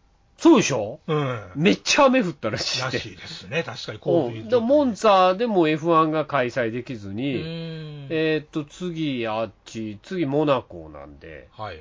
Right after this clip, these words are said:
Speaker 2: はい。
Speaker 1: えー、モナコまで置いとくと。
Speaker 2: うん。
Speaker 1: な、みんな、あの、なんていうんですか、エフワンの人らボランティアしてました、みんなで。
Speaker 2: あー、片付けよう。
Speaker 1: 雨水わーってやったりとか、
Speaker 2: へー。
Speaker 1: いうぐらいの感じぐらいのひどい災害やったみたいです。
Speaker 2: あ、ほんまですか。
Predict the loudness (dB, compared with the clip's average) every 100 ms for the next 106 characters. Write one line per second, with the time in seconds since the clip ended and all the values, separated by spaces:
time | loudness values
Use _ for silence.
0 | -20 -20 -20 _ -14 -12 -12 -10 -8 -6
1 | -8 -8 -8 -8 -10 -14 -20 _ _ -18
2 | -16 -14 -18 -20 -20 -20 _ _ -18 -16
3 | -18 _ _ _ -12 -10 -10 -14 -10 -6
4 | -6 -4 -6 -6 -8 -8 -10 -8 -8 -8
5 | -8 -10 -12 -12 -6 -6 -4 -4 -4 -8
6 | -8 -4 -2 0 -2 -8 -16 -14 -14 -14
7 | -12 -12 -12 -12 -8 -8 -8 -8 -8 -6
8 | -6 -6 -8 -8 -12 -16 -20 -18 -18 -12
9 | 0 4 6 4 2 -4 -6 -2 2 2
10 | 0 -8 0 2 2 0 -2 -2 -2 -8
11 | -10 -10 -10 -10 -10 -10 -8 -6 -4 -4
12 | -4 -2 0 -2 -4 0 0 0 -6 -10
13 | -8 0 0 2 -2 -4 -4 -6 -6 -6
14 | -10 -10 -8 -10 -12 -14 -16 -16 -16 -16
15 | -16 -14 -14 -14 -16 -20 -20 -20 -20